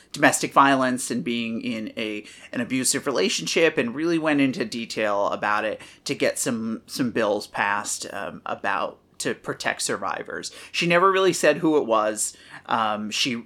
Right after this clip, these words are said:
she was really protecting his identity.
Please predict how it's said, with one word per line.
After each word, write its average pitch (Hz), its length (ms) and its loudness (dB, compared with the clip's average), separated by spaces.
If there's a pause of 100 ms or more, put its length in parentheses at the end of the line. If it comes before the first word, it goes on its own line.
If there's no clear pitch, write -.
(100)
she 143 220 0
was 127 200 -4
really 143 220 4
protecting 117 840 -4 (340)
his - 540 -6 (100)
identity. 123 680 0